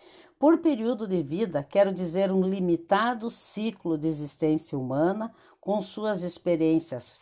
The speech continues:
físicas, astrais e devachânicas, incluindo seu retorno ao limiar do físico, os quatro estágios distintos através dos quais passa a alma para completar seu ciclo,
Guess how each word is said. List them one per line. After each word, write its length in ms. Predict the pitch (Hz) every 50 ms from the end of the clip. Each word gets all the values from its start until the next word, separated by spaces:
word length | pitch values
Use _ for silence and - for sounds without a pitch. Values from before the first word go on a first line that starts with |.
| _
físicas, 720 | - 208 220 226 220 214 196 190 202 196 196 185 190 190 - -
astrais 840 | - 143 135 - - - - - 170 185 196 196 190 185 190 190 - -
e 120 | 180 180 170
devachânicas, 1080 | 160 170 185 175 156 165 156 - - - 131 117 107 104 101 - - - - - - _ _ _ _ _ _ -
incluindo 760 | 185 202 196 - 214 208 190 170 170 175 190 202 190 185 185
seu 240 | 190 - 190 180 165
retorno 800 | 147 175 165 170 - - 151 151 170 180 180 180 170 - - -
ao 140 | 170 170 175
limiar 580 | 175 185 190 190 175 156 143 139 143 156 160
do 80 | 156 160
físico, 600 | - - - 143 143 131 127 - - - - - _ _ _ _ - - - _ -
os 180 | 165 160 -
quatro 440 | - - 185 180 185 202 202 - 170
estágios 760 | 160 - - - 151 139 143 156 170 185 185 - 180 175 160
distintos 840 | 147 156 165 160 - - - - - 196 226 240 226 - - 143 151 -
através 560 | - 175 165 - - 175 170 185 190 196 190
dos 200 | 185 175 165 -
quais 460 | - - - 143 147 165 175 185 -
passa 540 | - _ - 180 185 196 208 208 - - 156
a 180 | 139 135 131 131
alma 440 | 143 156 180 196 202 214 214 - - - - _ _ _ _
para 220 | - 254 262 269
completar 680 | 262 - 277 277 269 - 277 285 285 - 196 180 180 180
seu 220 | - - 214 220
ciclo, 460 | - - - 156 135 - _ _ _